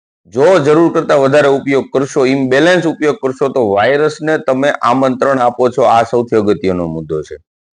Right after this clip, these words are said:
ખાસ આ મુદ્દો ધ્યાન રાખજો. ચોથો મુદ્દો જે એ છે કે સફેદ મચ્છી,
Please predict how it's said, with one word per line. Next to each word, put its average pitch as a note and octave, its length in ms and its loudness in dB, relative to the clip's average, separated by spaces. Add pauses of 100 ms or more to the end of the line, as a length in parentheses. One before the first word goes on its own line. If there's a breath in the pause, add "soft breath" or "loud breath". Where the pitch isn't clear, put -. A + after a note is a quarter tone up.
ખાસ B2 280 -2
આ C3+ 100 2
મુદ્દો A#2+ 300 0
ધ્યાન F#2 340 0
રાખજો. D#2 320 -4 (520)
ચોથો F#3 320 2
મુદ્દો E3+ 360 2
જે D3+ 200 2 (180)
એ D#3 160 4
છે B2 240 0 (720 soft breath)
કે F3 120 -2
સફેદ - 520 0
મચ્છી, C3 540 -4